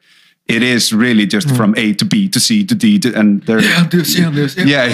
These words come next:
Speaker 1: yeah.
Speaker 3: Awesome.
Speaker 1: And it, and it becomes a little bit insane. I mean, I, I'm, I'm all for keeping up tempo, but it really, like, you don't know who grabbed what, or, you know.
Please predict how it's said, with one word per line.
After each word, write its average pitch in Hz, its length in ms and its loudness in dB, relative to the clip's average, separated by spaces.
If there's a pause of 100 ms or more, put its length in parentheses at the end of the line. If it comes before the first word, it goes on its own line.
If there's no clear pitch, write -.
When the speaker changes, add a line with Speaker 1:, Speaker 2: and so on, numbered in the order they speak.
(220)
Speaker 1:
yeah. 185 160 0
Speaker 3:
Awesome. 240 640 -4 (220)
Speaker 1:
And 127 100 2
it, 131 80 2
and 147 220 0
it 113 40 -2
becomes 151 400 0
a 143 40 2 (100)
little 147 300 2
bit 131 160 0
insane. 104 560 0
I 98 100 -2
mean, 113 220 2
I, 104 240 -2
I'm, 113 120 0
I'm 113 240 2
all 120 140 0
for 117 160 -4
keeping 110 320 0
up 104 200 -4
tempo, 101 580 -2
but 98 240 0
it 101 260 -2
really, 104 540 2 (260)
like, 95 380 0
you 113 100 4
don't 117 240 2
know 107 320 2
who 113 300 2
grabbed 107 400 -2
what, 101 500 -2
or, 98 400 -4 (100)
you 101 60 0
know. 98 220 -4